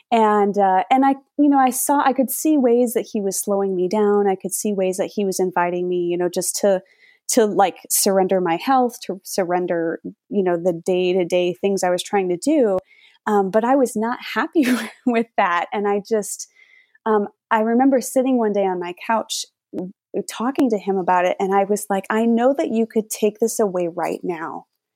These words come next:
You could heal me right now." And so I had to just sit with, like, "Why don't you? Like, why am I here in this place?" And I,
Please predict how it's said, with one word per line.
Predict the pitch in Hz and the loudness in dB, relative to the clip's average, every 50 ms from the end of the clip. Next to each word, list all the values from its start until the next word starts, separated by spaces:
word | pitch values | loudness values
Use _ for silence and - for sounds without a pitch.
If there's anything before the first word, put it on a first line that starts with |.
| _ _ - | _ _ -2
You | 214 214 233 254 | 2 4 4 2
could | 240 - 277 220 | 2 2 0 -2
heal | 208 - - 233 233 233 | -2 -4 -2 -2 0 0
me | 247 254 240 | 0 0 0
right | 196 185 190 196 - | 0 -2 -2 -2 -4
now." | 208 196 185 180 190 208 254 285 302 - _ _ _ _ _ _ _ _ _ - | -6 -6 -6 -6 -6 -6 -4 -6 -6 -8 _ _ _ _ _ _ _ _ _ -2
And | 233 233 226 214 | 0 2 2 2
so | - 233 | 2 2
I | 226 220 | 2 2
had | 220 220 269 294 | 0 -4 -4 -2
to | 294 262 | -2 0
just | 226 240 220 - - | 0 0 -4 -2 -2
sit | - 269 - | -2 -2 0
with, | 294 269 - | -2 -2 0
like, | 226 196 - | -2 -4 -2
"Why | 190 196 208 226 294 311 | -6 -6 -2 -2 -2 -2
don't | 285 254 247 240 320 453 339 | 0 0 2 2 2 0 -2
you? | 202 170 160 165 160 | -4 -2 -2 0 2
Like, | 180 190 - - | 0 0 0 0
why | 196 208 214 226 254 285 | -2 0 0 2 2 0
am | 294 294 262 254 | 2 2 2 2
I | 240 226 226 - | 0 0 -2 -4
here | - - - 254 269 294 311 | -8 -8 -2 0 0 2 2
in | 277 226 | 2 2
this | 190 190 - - | 0 -2 -4 -6
place?" | _ - 277 311 277 220 - - - | _ -4 -2 -2 -2 -2 -4 -6 -2
And | 226 208 208 | 0 0 2
I, | 202 202 208 208 | 2 0 0 -2